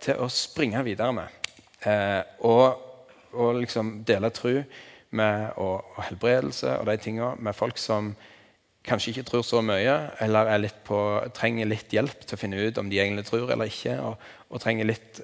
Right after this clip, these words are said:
en samtale for å finne ut om hvordan de ligger an i forhold til dette med tro. Og, eh, nå når vi er inne i den taleserien, så om å, å springe videre, så, eh,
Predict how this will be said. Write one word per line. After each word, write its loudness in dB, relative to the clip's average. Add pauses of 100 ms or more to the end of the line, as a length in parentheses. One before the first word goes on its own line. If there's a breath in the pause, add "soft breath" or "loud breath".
en 0
samtale 2
for -4
å -8
finne -8
ut -18 (100)
om -4 (560 loud breath)
hvordan -6
de 0
ligger 0
an -4
i -10
forhold -6
til -8
dette -12
med -8
tro. -8 (1200)
Og, 10 (720 loud breath)
eh, 8 (300)
nå 10
når 6
vi 6
er 6
inne 6
i 8
den 4
taleserien, 6
så 6 (240)
om 4
å, -12 (160)
å 4 (100)
springe -2
videre, 4 (1400 loud breath)
så, 4 (200)
eh, 4